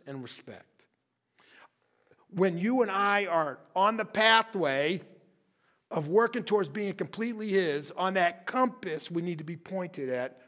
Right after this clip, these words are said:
reverence and respect.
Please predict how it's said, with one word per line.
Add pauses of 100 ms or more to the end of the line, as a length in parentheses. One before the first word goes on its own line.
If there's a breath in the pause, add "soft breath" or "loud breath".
(140)
reverence (600)
and
respect.